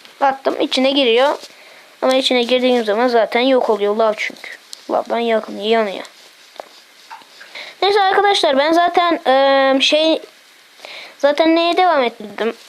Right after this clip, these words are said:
Şey, e, evi birazcık güzelleştirmek istiyorum.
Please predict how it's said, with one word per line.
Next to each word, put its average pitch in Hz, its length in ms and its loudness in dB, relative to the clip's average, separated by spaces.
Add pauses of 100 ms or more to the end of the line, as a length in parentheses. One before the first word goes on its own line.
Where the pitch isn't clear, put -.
(340)
Şey, 294 600 0 (580)
e, 240 60 2 (340)
evi 262 280 2
birazcık 311 440 0
güzelleştirmek 240 840 0
istiyorum. 247 500 -4